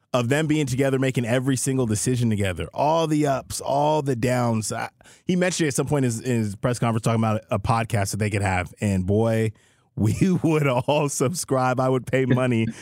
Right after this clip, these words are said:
to hear some of those stories. So it's just, I mean, it's, it's unheard of, Bump. I don't know. You know, I'm obviously hoping that there's the next version of Pete Carroll in terms of his relationship with John Schneider, but just thinking back through the years, man, I, it's a, it's gotta be a historic,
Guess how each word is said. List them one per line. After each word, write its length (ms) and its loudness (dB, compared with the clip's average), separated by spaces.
to 100 0
hear 240 0
some 280 0
of 80 2
those 240 0
stories. 520 -2
So 340 -2
it's 220 -2
just, 120 -6
I 80 -2
mean, 200 2
it's, 180 -2
it's 200 -2
unheard 320 0
of, 160 -2
Bump. 180 0
I 100 0
don't 160 2
know. 380 0
You 140 0
know, 100 2
I'm 100 0
obviously 340 0
hoping 280 0
that 240 0
there's 460 -2
the 120 -2
next 380 -2
version 420 0
of 100 -4
Pete 180 -4
Carroll 260 0
in 60 -4
terms 260 -2
of 160 -4
his 180 0
relationship 480 -2
with 100 -4
John 180 -2
Schneider, 380 -2
but 300 -4
just 140 -2
thinking 220 -2
back 180 0
through 140 0
the 100 2
years, 240 2
man, 160 0
I, 80 0
it's 260 -2
a, 40 0
it's 280 -4
gotta 400 -2
be 200 0
a 100 0
historic, 640 -2